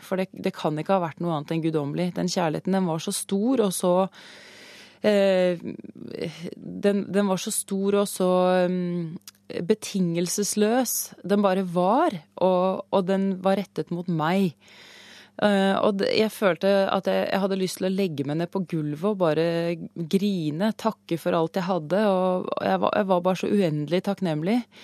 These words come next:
Eh, og for meg så var det et, eh, et møte, fysisk møte med Gud. Og etter det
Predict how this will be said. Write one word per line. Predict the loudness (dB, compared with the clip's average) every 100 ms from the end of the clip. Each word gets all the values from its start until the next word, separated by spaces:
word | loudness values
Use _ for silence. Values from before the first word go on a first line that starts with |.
| -20 -20 -10
Eh, | 0 2 2 2 0 0
og | -2
for | 0 2
meg | 4 2
så | 2 -2
var | 0 0 2
det | 0 0 0 -2 -2
et, | -2 -2 _ -2
eh, | 0 0 0 -2 -4 -6 -6
et | -2 0
møte, | 2 0 -2 0 0 0
fysisk | -2 -2 -2 -2 -4 -2 -2
møte | -2 -2 0 2
med | 2 0 -4 -2
Gud. | -2 -2 -4 -12 -20 -20 -20 -20 -20 -20 -18 -2
Og | 2 2 2
etter | 0 0 2
det | 2